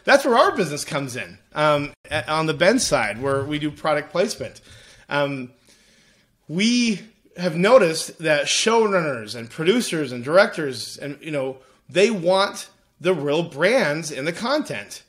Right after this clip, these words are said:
because it makes the content more authentic. It makes it more real. And, and whether, you know, it's, you know, a period piece from the past or,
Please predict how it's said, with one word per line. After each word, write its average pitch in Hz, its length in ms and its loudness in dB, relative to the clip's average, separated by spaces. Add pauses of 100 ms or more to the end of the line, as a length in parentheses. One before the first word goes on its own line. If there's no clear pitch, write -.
(140)
because 175 260 -2
it 202 120 -6
makes 156 240 -6
the 202 100 -4
content 147 420 -6
more 127 200 -6
authentic. 175 600 -6 (200)
It 165 60 -10
makes 147 180 -4
it 170 60 -8
more 160 200 -2
real. 214 480 -2 (580)
And, 175 380 0
and 170 300 0
whether, 175 420 4
you 165 80 -4
know, 160 80 -2
it's, - 320 -8
you 156 100 -6
know, 147 120 0
a 131 80 -4
period 233 480 -2
piece 240 240 -2
from 165 120 -8
the 147 60 -8
past 208 600 0
or, 151 300 0